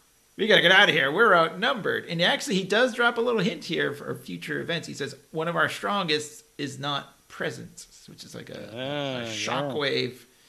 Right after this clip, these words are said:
Speaker 1: sort of, uh, you know, a little
Speaker 2: Shockwave!
Speaker 1: "Oh, Megatron." So the Decepticons just fly away, and the Autobots just, like, "See ya." Like, they don't
Speaker 2: I li-,
Speaker 1: <laughs> do
Speaker 2: I like the
Speaker 1: anything.
Speaker 2: picture of Optimus Prime standing up. He's like, "Oh,"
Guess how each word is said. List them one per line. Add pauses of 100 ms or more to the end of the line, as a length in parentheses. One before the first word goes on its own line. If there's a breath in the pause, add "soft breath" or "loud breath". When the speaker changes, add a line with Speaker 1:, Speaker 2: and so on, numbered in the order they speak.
(380 soft breath)
Speaker 1:
sort
of,
uh, (580)
you
know, (140)
a
little
Speaker 2:
Shockwave! (320 soft breath)
Speaker 1:
"Oh,
Megatron." (720 soft breath)
So (720)
the
Decepticons
just
fly
away,
and
the
Autobots
just,
like,
"See
ya."
Like,
they
don't
Speaker 2:
I
li-,
Speaker 1:
<laughs>
do
Speaker 2:
I
like
the
Speaker 1:
anything.
Speaker 2:
picture
of
Optimus
Prime
standing
up.
He's
like,
"Oh,"